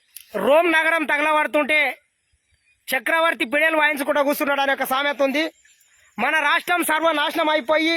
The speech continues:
రైతన్న అన్నమో రామచంద్రయ్య పరిస్థితి వస్తే, మరి మన పాలకుడు కల్వకుంట్ల చంద్రశేఖరరావు గారు ఈ తెలంగాణ రాష్ట్రంలో దోసుకున్న సంపదను మొత్తం ఏదో ఇంట్లో పిల్ల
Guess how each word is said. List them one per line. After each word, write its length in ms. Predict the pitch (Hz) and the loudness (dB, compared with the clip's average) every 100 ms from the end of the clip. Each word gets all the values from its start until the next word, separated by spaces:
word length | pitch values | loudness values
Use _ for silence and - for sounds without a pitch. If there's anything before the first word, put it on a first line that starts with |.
| 320 _ - - - | -4 _ -20 -20 -10
రైతన్న 440 | 202 247 285 339 330 | -4 -4 -2 0 0
అన్నమో 380 | 294 320 330 330 | 0 0 2 2
రామచంద్రయ్య 720 | 320 320 311 302 302 302 302 | 0 0 0 0 0 0 0
పరిస్థితి 440 | 269 285 320 302 | 0 -2 -2 -2
వస్తే, 420 | 294 - 320 277 - _ _ _ _ 214 | -2 0 -2 -2 -8 _ _ _ _ -4
మరి 180 | 277 | -2
మన 180 | 294 294 | -2 -2
పాలకుడు 760 | 214 269 311 320 330 330 311 - _ _ _ - | 0 0 0 0 0 2 2 0 _ _ _ -6
కల్వకుంట్ల 560 | 247 302 320 330 311 311 | -2 0 0 -2 -2 -2
చంద్రశేఖరరావు 840 | 285 294 311 311 302 302 285 277 | -2 -2 -2 -2 -2 -2 0 0
గారు 340 | 277 320 339 - - - - | 2 2 0 -4 -14 -14 -4
ఈ 120 | 302 | -2
తెలంగాణ 500 | 302 311 330 330 320 | 0 0 2 2 0
రాష్ట్రంలో 500 | 311 302 - 320 311 | 0 -2 -2 0 0
దోసుకున్న 460 | 247 302 - 311 302 | 2 0 0 -2 -2
సంపదను 480 | 285 285 311 311 302 | -2 -2 0 0 2
మొత్తం 520 | 277 - 349 339 262 _ _ _ _ _ _ _ _ _ _ _ - | 0 0 -2 -2 -4 _ _ _ _ _ _ _ _ _ _ _ -4
ఏదో 200 | 285 349 | 0 2
ఇంట్లో 240 | 392 330 | 0 -2
పిల్ల 260 | 330 339 | -2 0